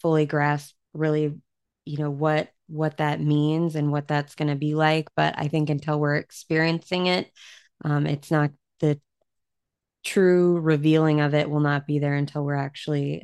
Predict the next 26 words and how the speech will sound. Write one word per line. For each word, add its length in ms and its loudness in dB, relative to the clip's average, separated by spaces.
living 400 2
that. 380 -6
But 100 0
we 140 2
do 160 8
get 220 4
glimpses. 640 2
God 300 0
is 160 -2
a 60 -4
good 260 -2
God, 300 0
and 80 2
he 120 2
does 280 0
give 180 -4
us 220 -4
glimpses 640 -4
of, 260 -6
of 160 -4
eternity. 720 -2
And 140 2
if 160 0
we 100 4
have 300 2
this, 240 -2